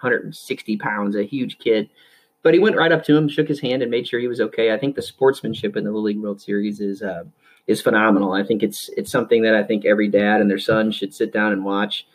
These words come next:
um, and, and really just see the compassion that the kids have for each other.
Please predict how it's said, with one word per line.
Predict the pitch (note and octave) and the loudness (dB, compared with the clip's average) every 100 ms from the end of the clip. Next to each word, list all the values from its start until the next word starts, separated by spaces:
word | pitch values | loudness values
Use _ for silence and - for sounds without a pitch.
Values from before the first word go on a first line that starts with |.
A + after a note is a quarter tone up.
| _ _ - | _ _ -4
um, | G#2 G2 G2 F#2+ G2+ _ _ - | 0 0 -2 -8 -14 _ _ -2
and, | G2+ G#2 - | 2 2 4
and | A#2+ B2 | 2 4
really | E3+ C#3+ | 6 6
just | A#2+ A2+ | 4 -2
see | B2+ | -2
the | A#2 | -2
compassion | G2 G2+ G#2+ G#2 G2+ | -2 -4 -2 -2 -2
that | G2 - | -6 -6
the | |
kids | G2 G#2+ G#2 | -6 -6 -4
have | A2 - | -6 -2
for | G2+ | -4
each | G2 | -4
other. | G2+ G2 F#2 F#2 | -4 -2 -4 -6